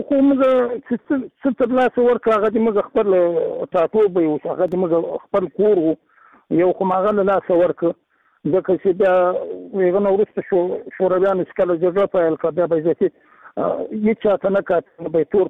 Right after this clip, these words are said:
کوټ، نه به یې سپین کوټ، نه به یې شپ-، شپه کات، نه به یې ورځ کات، کوم وخت به چې د غړانګې بمبارۍ وي، دغه هوایي بریدونه به وو،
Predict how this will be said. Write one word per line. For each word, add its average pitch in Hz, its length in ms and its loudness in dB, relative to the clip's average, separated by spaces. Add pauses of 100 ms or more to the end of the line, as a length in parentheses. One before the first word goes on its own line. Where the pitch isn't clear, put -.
کوټ، 170 200 -2
نه 165 60 -2
به 151 100 2
یې - 120 -2
سپین 185 180 -2
کوټ، - 260 -2
نه 175 80 -4
به 170 80 0
یې - 80 -2
شپ-، - 320 -12
شپه 208 240 0
کات، - 200 -2
نه 185 100 -2
به 175 100 -2
یې 175 80 2
ورځ 190 240 -2
کات، 165 240 -2
کوم 180 140 0
وخت 180 180 0
به 180 80 -2
چې - 140 -2 (580)
د 175 120 0
غړانګې 190 460 2
بمبارۍ 185 460 2
وي، 185 160 2
دغه 175 160 0 (380)
هوایي 180 320 2
بریدونه 190 400 0
به 180 180 2
وو، 180 120 4